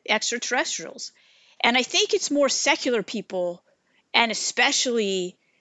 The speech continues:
hardcore atheists, that will, like, be destabilized. So if they're worried about some, some groups of people, those are the ones they should be worried about.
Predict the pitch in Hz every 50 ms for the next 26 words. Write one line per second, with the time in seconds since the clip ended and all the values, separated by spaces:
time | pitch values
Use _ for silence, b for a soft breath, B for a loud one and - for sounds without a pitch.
0 | _ _ _ - - 240 240 247 - - 247 208 - - - 233 240 - - -
1 | - - - - - - - - - b b b b b b b b _ 226 226
2 | 214 214 202 214 226 214 196 196 196 185 175 - _ _ _ _ - 202 165 -
3 | _ 226 220 214 214 214 208 196 196 190 - _ _ _ - 175 226 220 202 -
4 | - 220 214 220 196 196 175 165 156 90 - - - - - - - - 220 226
5 | 214 - 254 269 285 262 226 285 339 370 320 254 233 202 214 196 190 - - -
6 | 202 190 202 208 - _ - - 240 220 202 196 170 - - 233 262 254 - -
7 | 196 - - 254 269 - - 185 165 202 226 254 240 233 208 196 190 185 185 175
8 | 175 180 180 - 190 175 175 180 170 170 175 180 185 180 - - - - 190 180